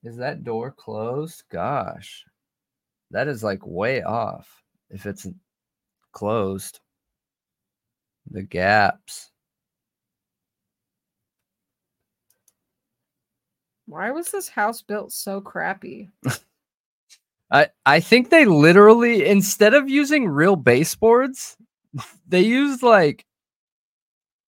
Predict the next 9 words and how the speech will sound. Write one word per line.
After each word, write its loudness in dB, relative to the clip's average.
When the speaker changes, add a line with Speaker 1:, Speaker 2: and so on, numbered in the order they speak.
Speaker 1:
regular 0
Speaker 2:
Wood? -16
Speaker 1:
Yeah, -2
timber. -4
Speaker 2:
Yeah. -12
They're -16
really -14
thick. -10
Speaker 1:
Yeah, -2